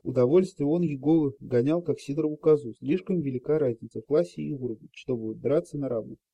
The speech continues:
Я-то его заметил и обогнул, а вот ополоумевший орк нет. Он об Крыжмелика запнулся и просто упал на дорогу. Я не с-, я не слишком благороден. Да ёлки, я вообще не благороден. Поэтому, совершенно не задумываясь, я подскочил и пробил орку прямой в голову.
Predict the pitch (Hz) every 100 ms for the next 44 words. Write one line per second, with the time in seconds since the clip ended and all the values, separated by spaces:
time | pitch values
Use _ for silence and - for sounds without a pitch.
0 | _ 185 220 208 190 208 175 185 226 190
1 | 180 170 180 160 131 - 123 143 151 143
2 | 147 160 147 - - - 247 127 120 -
3 | _ _ - 202 214 220 208 208 226 160
4 | 143 147 160 214 247 180 156 - - 190
5 | 196 151 160 156 156 143 127 117 120 147
6 | 226 240 - _ - 214 233 254 - 147
7 | 127 123 117 113 113 _ 139 180 202 -
8 | 120 139 202 202 240 190 127 123 117 113
9 | - 123 147 135 - 135 - 147 127 120
10 | 117 123 208 226 196 - 135 156 113 -
11 | - 123 - 214 - - 127 151 175 -
12 | 165 170 131 120 131 151 127 120 113 117